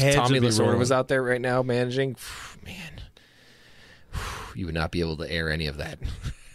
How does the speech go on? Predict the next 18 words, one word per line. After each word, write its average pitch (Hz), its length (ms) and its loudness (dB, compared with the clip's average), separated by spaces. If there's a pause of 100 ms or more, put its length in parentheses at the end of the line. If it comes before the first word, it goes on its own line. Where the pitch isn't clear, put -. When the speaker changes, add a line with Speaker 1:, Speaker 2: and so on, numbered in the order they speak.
(260)
Speaker 2:
<laughs> - 40 2 (920)
Speaker 1:
Everybody's 117 520 4
ass 107 240 2
would 117 80 -4
be 107 120 2
in 98 60 0
the 101 60 -2
jackpot. 104 600 0 (1800)
Uh, 151 200 4
that's 160 200 2
enough 170 160 2
complaining 160 360 2
about 151 220 2
those 151 220 2
things. 156 260 4
Let's 143 140 2
look 151 160 2
forward. 147 420 4